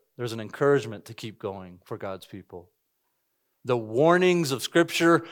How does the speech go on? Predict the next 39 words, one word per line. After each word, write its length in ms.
are, 160
are 200
designed 480
to 160
prompt 560
the 80
people 340
of 100
God 360
to 80
keep 520
going, 380
keep 540
fighting 520
sin. 440
Don't 320
be 160
fruitful 680
or 320
ineffective. 640
Instead, 300
look 240
to 80
Christ. 760
That's 100
what 260
Peter 220
says. 600
Right? 120
If 120
you 80
become 320
un-, 320
if 160
you 80
become 440
ineffective 640
and 120
unfruitful, 520